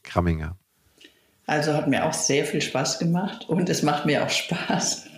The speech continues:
Speaker 2: <laughs> in so einen völlig neuen Reigen hineinzugehen und da auch mich zu unterhalten und Informationen zu geben und einfach aus dem Nähkästchen zu plaudern. Das ist,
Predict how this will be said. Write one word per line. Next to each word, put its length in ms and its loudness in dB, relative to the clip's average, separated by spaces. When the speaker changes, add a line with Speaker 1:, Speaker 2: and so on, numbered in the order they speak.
Speaker 2:
<laughs> 420 4
in 100 2
so 160 4
einen 280 4
völlig 420 2
neuen 460 6
Reigen 500 4
hineinzugehen 960 2
und 320 0
da 320 0
auch 320 -4
mich 260 2
zu 100 2
unterhalten 760 2
und 360 0
Informationen 840 2
zu 220 2
geben 360 2
und 140 2
einfach 320 2
aus 100 0
dem 80 2
Nähkästchen 640 4
zu 160 0
plaudern. 480 2
Das 140 2
ist, 260 2